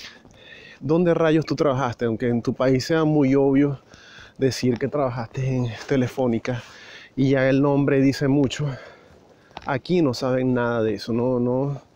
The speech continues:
no les suena ese nombre y no les sirve de, no les agrega absolutamente ninguna información al currículum. Entonces, es igual que pongan Telefónica, que pongan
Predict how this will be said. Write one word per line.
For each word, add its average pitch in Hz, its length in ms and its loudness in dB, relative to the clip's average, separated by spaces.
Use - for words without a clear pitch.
no 143 200 2
les 156 280 2
suena 156 380 2
ese 156 160 0
nombre 156 440 2
y 160 40 2
no 135 120 2
les 123 200 0
sirve 139 320 0
de, 123 260 0
no 139 60 0
les 147 140 0
agrega 143 320 0
absolutamente 143 540 0
ninguna 131 220 2
información 131 520 -4
al 139 100 -2
currículum. 110 600 -4
Entonces, 139 420 -2
es 139 100 0
igual 147 220 2
que 160 100 0
pongan 143 280 0
Telefónica, 143 640 0
que 123 100 0
pongan 127 460 0